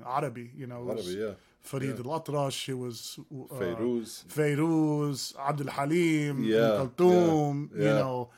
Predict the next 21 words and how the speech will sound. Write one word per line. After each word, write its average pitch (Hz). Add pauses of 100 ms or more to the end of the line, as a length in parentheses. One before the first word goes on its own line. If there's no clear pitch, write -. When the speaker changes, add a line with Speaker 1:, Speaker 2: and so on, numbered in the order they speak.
(380)
Speaker 1:
the 151
legends. 151
That's 202
all 202
Speaker 2:
Yeah. 190
Speaker 1:
my 185
grandma 190
listened 233
to. 139
And 160
we 190
would 190
literally, 190 (260)
she, 208 (600)
she 214
owned 208
a, 175
um, 143 (460)
she 214
owned 202
a 151